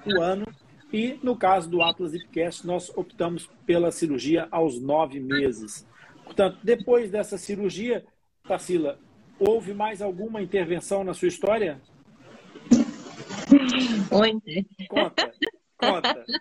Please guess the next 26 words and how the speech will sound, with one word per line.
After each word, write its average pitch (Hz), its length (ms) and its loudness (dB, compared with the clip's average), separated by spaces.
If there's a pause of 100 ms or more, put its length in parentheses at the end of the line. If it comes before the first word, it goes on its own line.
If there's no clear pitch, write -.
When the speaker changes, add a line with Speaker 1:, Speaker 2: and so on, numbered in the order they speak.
(500)
Speaker 2:
Tantas. 240 680 0 (760)
Ah, 214 540 4 (440)
eu, 208 160 0
é, 208 640 4
é 208 40 4
nessa 254 320 2
de 233 140 4
um 233 140 6
ano 233 180 4
eu 233 80 4
também 233 260 2
concordo 220 580 2
consigo. 180 460 -2
Hoje 196 300 2
é 196 120 4
mais, 196 640 2
mais 190 240 4 (460)
cedo, 190 340 2
né? 180 160 0
Vamos 180 280 -2
dizer, 180 180 0
essa, 165 520 2
esse 165 340 -4
vedamento 175 600 -2
do 165 120 -6
palato. 156 720 0